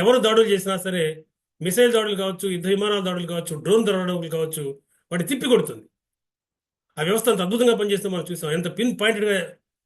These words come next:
ఏర్పాటు చేశారో మనకు అర్థమైంది. రెండవది, ఉగ్రవాద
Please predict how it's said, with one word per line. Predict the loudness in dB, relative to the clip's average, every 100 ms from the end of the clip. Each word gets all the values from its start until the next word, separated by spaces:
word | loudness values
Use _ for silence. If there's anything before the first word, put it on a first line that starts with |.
| -4
ఏర్పాటు | -2 0
చేశారో | -2 -2 -4
మనకు | -6 -8
అర్థమైంది. | -8 -10 -10 -20 _ _ _ _ _ _ _ _ -4
రెండవది, | 0 4 4 6 4 2 -2 -10 _ _ _ -10
ఉగ్రవాద | 0 4 6 6